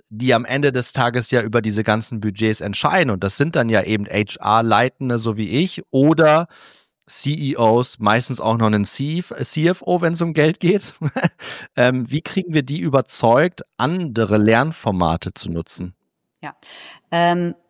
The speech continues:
Speaker 2: absolut. Ich habe bei uns tatsächlich immer das Problem, dass ich tausend Gedanken habe und mich nicht entscheiden kann, welches Thema mit dir will ich jetzt eigentlich reingehen. Deswegen ein drei, wirklich nur ein Satz zu dem Punkt, ähm,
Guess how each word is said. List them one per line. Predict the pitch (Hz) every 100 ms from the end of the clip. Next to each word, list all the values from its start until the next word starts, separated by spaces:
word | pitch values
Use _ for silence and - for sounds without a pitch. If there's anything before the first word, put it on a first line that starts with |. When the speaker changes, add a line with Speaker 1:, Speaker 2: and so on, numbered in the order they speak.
| _
Speaker 2:
absolut. | 180 - 175 185 226 -
Ich | 240
habe | -
bei | 190
uns | 190 233
tatsächlich | 247 220 220
immer | 220 208
das | -
Problem, | 185 202 214
dass | 190
ich | 170
tausend | - 220 226
Gedanken | 196 190 - 180
habe | 170 170
und | 185
mich | 185 190
nicht | 185
entscheiden | 180 190 180 185
kann, | 190 175
welches | 185 180
Thema | 196 196
mit | 190 175
dir | 180
will | 180
ich | 175
jetzt | 175
eigentlich | - 170 -
reingehen. | 147 156 143 143 - - -
Deswegen | 180 196 190
ein | 185 180
drei, | 196 202 - -
wirklich | 196 220 226
nur | 196 -
ein | 196 262
Satz | 180 151 - - _
zu | - 190
dem | 196
Punkt, | - 220 226 - -
ähm, | 190 185